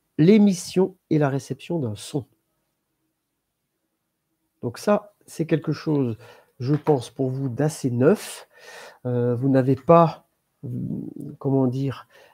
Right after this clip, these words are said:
euh, fait de, de cours sur le son normalement, euh, au collège. Donc là, on va aborder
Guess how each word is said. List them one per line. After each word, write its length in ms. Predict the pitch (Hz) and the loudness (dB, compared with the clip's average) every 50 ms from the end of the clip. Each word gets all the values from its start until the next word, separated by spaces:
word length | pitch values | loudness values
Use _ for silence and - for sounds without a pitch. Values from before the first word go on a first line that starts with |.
| _ _ _ - 135 | _ _ _ -10 -8
euh, 600 | 127 123 123 117 117 117 113 113 113 117 113 113 | -6 -4 -4 -4 -4 -4 -4 -6 -6 -6 -8 -10
fait 380 | 113 - - - - 165 151 143 | -12 -14 -8 0 4 6 6 6
de, 640 | 139 135 139 135 131 131 131 127 127 123 123 123 120 | 6 4 4 4 6 4 4 4 2 2 0 -2 -2
de 120 | 120 120 | -4 -4
cours 320 | 113 - - 180 165 - - | -4 -2 0 0 0 0 -2
sur 180 | - 143 131 | -4 -2 0
le 120 | 135 131 123 | 0 0 0
son 340 | - - - 170 170 160 147 | -2 0 2 2 2 4 2
normalement, 640 | 151 135 123 131 135 139 139 143 143 143 143 143 127 | 2 0 2 2 2 2 2 4 4 6 6 6 6
euh, 100 | 117 117 | 6 4
au 100 | 120 113 | 2 2
collège. 500 | - - 120 143 185 214 175 123 107 - - - - - - - - _ | 2 4 6 8 8 8 8 4 -2 -8 -12 -18 -20 -20 -20 -20 -4 _
Donc 160 | - 143 - 196 | 2 4 6 8
là, 100 | 208 214 | 8 8
on 60 | 185 | 8
va 140 | 151 139 135 | 8 6 6
aborder 600 | 135 135 151 143 156 151 190 214 233 - - | 6 4 4 4 6 6 8 6 6 4 2